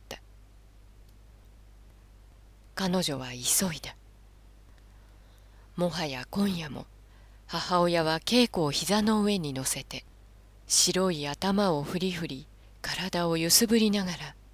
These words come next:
「お母ちゃん、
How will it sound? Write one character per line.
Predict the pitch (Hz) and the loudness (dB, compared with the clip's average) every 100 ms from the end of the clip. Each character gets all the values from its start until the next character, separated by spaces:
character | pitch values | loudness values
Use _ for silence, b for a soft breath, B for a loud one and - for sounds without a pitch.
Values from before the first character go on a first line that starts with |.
| - - - - - - - - - - b b b b b b - - - - | -20 -20 -20 -20 -20 -20 -20 -20 -20 -20 b b b b b b -20 -20 -16 -12
「お | |
母 | 165 190 175 165 | -8 -4 -4 -4
ち | - - | -6 -6
ゃ | |
ん、 | - - | -6 -12